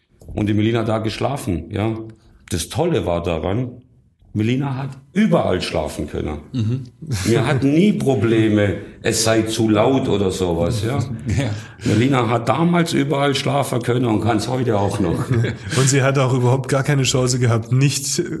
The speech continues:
Speaker 3: nicht zum Fasching zu kommen.
Speaker 1: Hm, ich, ich glaub, die wollt's.
Speaker 3: Ja, <laughs> was hätt's auch für eine Alternative gehabt, ne? Wenn sie Woche
Speaker 1: Also
Speaker 3: für
Speaker 1: die
Speaker 3: Woche
Speaker 1: Melina hat
Speaker 3: unterwegs
Speaker 1: alles
Speaker 3: ist.
Speaker 1: gemacht, ja. Die Melina zum Beispiel, auch die Chiara,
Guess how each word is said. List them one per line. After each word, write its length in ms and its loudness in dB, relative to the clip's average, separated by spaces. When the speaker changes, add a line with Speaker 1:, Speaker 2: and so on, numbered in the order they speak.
Speaker 3:
nicht 320 2
zum 140 2
Fasching 380 2
zu 120 0
kommen. 300 0
Speaker 1:
Hm, 680 -4
ich, 360 -6
ich 160 -4
glaub, 240 0
die 140 2
wollt's. 440 -2
Speaker 3:
Ja, 180 4
<laughs> 340 2
was 160 4
hätt's 180 2
auch 160 2
für 100 2
eine 100 4
Alternative 600 2
gehabt, 320 -2
ne? 160 -4
Wenn 180 -2
sie 160 0
Woche 140 0
Speaker 1:
Also 140 2
Speaker 3:
für 100 0
Speaker 1:
die 60 0
Speaker 3:
Woche 120 2
Speaker 1:
Melina 220 2
hat 80 2
Speaker 3:
unterwegs 240 2
Speaker 1:
alles 120 0
Speaker 3:
ist. 80 -6
Speaker 1:
gemacht, 400 -2
ja. 180 -4
Die 140 -2
Melina 500 0
zum 180 -4
Beispiel, 540 -4
auch 200 0
die 200 -6
Chiara, 640 -2